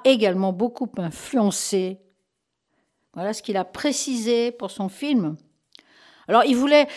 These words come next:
é-, évidemment, il, il voulait adopter, euh, dans ce film le point de vue d'un, d'un homme qui venait d'Afrique. Et comme lui-même, le cinéaste, est issu d'une minorité,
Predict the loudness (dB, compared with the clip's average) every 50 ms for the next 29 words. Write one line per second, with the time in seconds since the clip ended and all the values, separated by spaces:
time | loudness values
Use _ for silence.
0 | -18 -12 -8 -6 -4 -2 -2 -2 -2 0 2 2 4 4 4 4 4 2 2 0
1 | -2 -4 -4 -2 2 4 4 4 4 2 0 0 0 -2 0 2 2 4 2 2
2 | 2 0 0 -2 -2 -4 -4 -6 -4 0 2 4 4 4 4 4 2 2 2 2
3 | 0 0 -2 -2 0 0 -2 -2 -2 -4 -4 -4 -4 -2 0 0 0 0 0 -2
4 | -4 -8 -6 -6 -4 -4 -4 -4 -4 -6 -6 -8 -10 -10 -10 -10 -10 _ -16 -20
5 | -20 _ _ _ _ _ _ _ _ _ _ _ _ _ _ _ _ _ _ _
6 | -12 0 2 4 4 6 6 4 4 4 4 4 2 2 2 0 -2 -4 -4 -6
7 | -4 -4 -4 -4 -4 -6 -8 -10 -10 -6 -2 0 0 0 0 0 -2 0 0 0
8 | 0 0 0 0 0 0 -2 -4 -6 -6 -4 -4 -4 -4